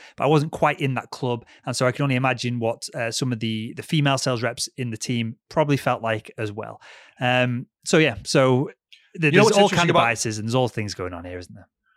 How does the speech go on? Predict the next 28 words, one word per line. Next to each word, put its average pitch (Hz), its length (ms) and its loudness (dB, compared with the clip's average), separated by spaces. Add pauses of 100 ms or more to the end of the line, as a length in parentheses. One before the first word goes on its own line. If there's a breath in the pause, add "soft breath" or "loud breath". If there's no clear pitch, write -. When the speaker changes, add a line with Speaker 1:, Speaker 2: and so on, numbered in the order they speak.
(400)
Speaker 2:
What's 160 220 -4
interesting 196 300 -4
about 135 180 0
you 131 100 -4
just 127 200 -2
highlighted, 104 540 -6
and, - 120 -14
and 139 160 -2
I 139 60 0
think 139 300 -6
this 185 240 2
is 110 220 -8
really 127 500 -2
real, 113 340 -4
what 117 160 -6
you're 120 140 -8
highlighting, 104 480 -8 (100)
and 147 140 -4
that 160 160 2
is 127 200 -2 (1400 soft breath)
women, 135 360 2
and 139 80 -4
I'll 131 80 2
be 143 140 -2
gentle 139 320 0
about 107 240 0
this, 110 180 -6
say 127 260 0